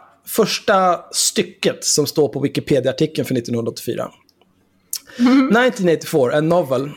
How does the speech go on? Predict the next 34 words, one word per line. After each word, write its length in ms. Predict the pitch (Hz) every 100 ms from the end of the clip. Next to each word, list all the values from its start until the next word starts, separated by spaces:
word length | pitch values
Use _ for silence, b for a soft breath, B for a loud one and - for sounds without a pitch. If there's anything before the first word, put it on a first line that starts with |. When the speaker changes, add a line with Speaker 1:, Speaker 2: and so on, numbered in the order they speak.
| _
Speaker 1:
often 360 | 160 175 185 175
published 320 | 160 143 139
as 160 | 139 -
nineteen 240 | 131 131
eighty-four 340 | 127 - 143 120
med 100 | 123
siffror 320 | 123 - 123
då, 220 | 127 185 -
is 180 | 156 -
a 60 | 156
dystopian 720 | 170 - 208 220 214 202 170
novel 320 | 147 131 131
by 160 | 135 131
English 460 | 170 190 175 -
novelist 500 | 139 120 123 127 -
George 320 | 135 123 120 -
Orwell. 380 | 135 123 120 - - B B B B B B
It 160 | 226 214
was 140 | 226
published 380 | - 233 214 202
on 100 | 165
the 140 | 160
eighth 200 | 190 196
of 140 | 175 135
June 240 | 156 156
nineteen 320 | 156 147 147
forty-nine 560 | - 135 123 160 214 196
by 140 | 160
Secker 400 | 131 160 - 143
and 160 | 127 123
Warburg 540 | 180 185 180 190 190 135
as 160 | 131 -
Orwell's 440 | 156 143 139 -
ninth 520 | 143 170 196 202 -